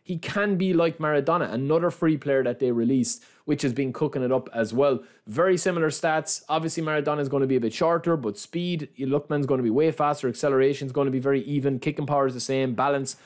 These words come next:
Maradona's is gonna be massive, but Maradona is a kind of a slightly different player. But this is what it's all about, man. When we were getting into positions like this, and look at the scoreline here.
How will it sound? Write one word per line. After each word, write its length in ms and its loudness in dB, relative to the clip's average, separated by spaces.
Maradona's 480 0
is 80 -4
gonna 200 0
be 120 0
massive, 420 -2
but 200 0
Maradona 340 0
is 120 0
a 40 -4
kind 160 -2
of 60 0
a 40 -4
slightly 420 0
different 340 -2
player. 320 2
But 140 -4
this 160 0
is 100 0
what 120 2
it's 140 2
all 180 2
about, 240 2
man. 180 2
When 160 2
we 100 4
were 120 4
getting 220 0
into 120 0
positions 540 -2
like 180 2
this, 300 2
and 180 0
look 160 2
at 60 -4
the 60 2
scoreline 560 0
here. 260 0